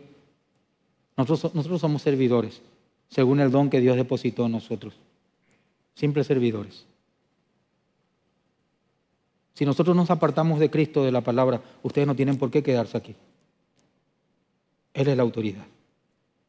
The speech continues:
Y en Él, y por medio de su palabra, nosotros ejercemos autoridad para invocar su nombre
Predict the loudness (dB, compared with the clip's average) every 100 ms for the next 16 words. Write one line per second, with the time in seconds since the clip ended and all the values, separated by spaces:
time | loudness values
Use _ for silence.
0 | _ _ _ _ _ _ _ -4 0 0
1 | -2 -6 -20 _ _ _ _ _ _ _
2 | _ _ _ _ _ _ _ -6 -2 0
3 | 0 0 0 -2 0 0 0 -4 -8 _
4 | _ _ -10 -6 -4 -4 -4 -4 -2 -4
5 | -2 -4 -4 -4 -4 -8 -16 _ _ _
6 | _ -4 -2 -2 -2 -2 -2 -2 -2